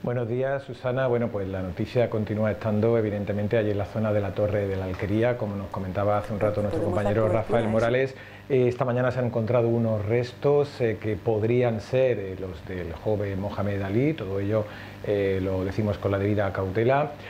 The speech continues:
Speaker 1: Eh, se han paralizado los trabajos, lo cual podría ser indicativo de que los restos hallados son importantes. Ahora el procedimiento es que se persone allí la autoridad judicial, eh, dé fe de esos, eh, restos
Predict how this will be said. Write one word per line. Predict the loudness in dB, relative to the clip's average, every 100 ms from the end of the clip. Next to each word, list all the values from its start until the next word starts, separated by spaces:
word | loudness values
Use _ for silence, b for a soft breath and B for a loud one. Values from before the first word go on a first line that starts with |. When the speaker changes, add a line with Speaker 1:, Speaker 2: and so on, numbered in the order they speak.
| B 0
Speaker 1:
Eh, | 2
se | 2
han | 0
paralizado | 2 0 2 0 0
los | -2
trabajos, | 0 0 2 2 4
lo | 2 0
cual | -2
podría | 0 0 0 0
ser | -2
indicativo | 0 -2 -2 0 2 4
de | 2
que | 0
los | -4 -2
restos | -4 -4 -4
hallados | -2 -2 -2
son | 0 2
importantes. | 4 2 2 2 2 0 B B B -2
Ahora | 0
el | 0
procedimiento | -2 0 2 2 2
es | 0
que | -2
se | -4
persone | -2 0 2 2
allí | 4
la | 2
autoridad | 0 0 -2
judicial, | -2 -2 -2 2 4 4 0
eh, | -4 -2
dé | -4
fe | 0 0
de | 2 0
esos, | 0 0 -2 0
eh, | 0 0 2
restos | 2 2 4 2